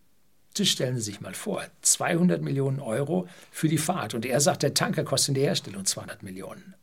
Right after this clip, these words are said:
Hm? Wenn es ein Cent wäre, vielleicht sind null Komma eins Cent, die wir für die Fahrt da hernehmen,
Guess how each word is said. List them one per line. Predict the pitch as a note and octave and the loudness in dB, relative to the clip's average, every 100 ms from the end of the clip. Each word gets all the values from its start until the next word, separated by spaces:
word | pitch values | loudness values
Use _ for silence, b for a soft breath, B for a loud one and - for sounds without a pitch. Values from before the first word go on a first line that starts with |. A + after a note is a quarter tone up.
| _ _ _ _ _ - | _ _ _ _ _ -12
Hm? | C3 F3+ b b - | -10 -10 b b -12
Wenn | A2+ | -6
es | B2 - | -4 -4
ein | C3 C3+ | -4 -2
Cent | - C#3+ C#3 | 0 0 -2
wäre, | A#2 G#2 - - _ - | -4 -4 -6 -16 _ -16
vielleicht | - G2+ | -12 -10
sind | - A2 - | -10 -12 -16
null | - | -16
Komma | - G#2 | -12 -4
eins | E3+ F3+ F3+ | 4 6 6
Cent, | D#3 D3+ D#3 B B B | 4 2 -2 B B B
die | D3 | -4
wir | B2+ | -2
für | - | -2
die | C3 | -2
Fahrt | A2+ B2+ C3+ | -2 -4 -2
da | A#2 | -4
hernehmen, | A2 D3 F#3 A3+ C#4+ | -2 0 2 2 -2